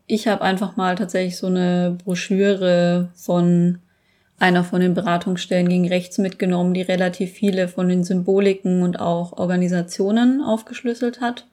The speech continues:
Also wenn man zum Beispiel eine mobile Beratung gegen rechts in der Umgebung hat, haben die auf jeden Fall immer Infomaterial. Ansonsten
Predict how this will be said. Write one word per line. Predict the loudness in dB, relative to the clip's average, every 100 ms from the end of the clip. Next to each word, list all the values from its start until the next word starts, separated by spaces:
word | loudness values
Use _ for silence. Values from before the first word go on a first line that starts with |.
| _ _ -20 -20 _
Also | 0 2
wenn | 2 2
man | 2 0
zum | 0 0
Beispiel | 0 -4 -6 -4 -2 -2 -2 -4
eine | 0 2 4 4
mobile | 4 4 4 4
Beratung | 2 2 2 2 0
gegen | 2 0
rechts | 2 0 -2 -6
in | -2
der | 0
Umgebung | 2 2 0 0 0 -2
hat, | -4 -6 _ _
haben | -4 -2
die | 2
auf | 0 0
jeden | 0
Fall | 0 0 2
immer | 2 2 0 0
Infomaterial. | 2 4 4 2 0 -2 -2 -2 -4 -4 -4 -8 _ _ _ _
Ansonsten | 2 2 2 0 -2 -4 0 4 4 2 0 -4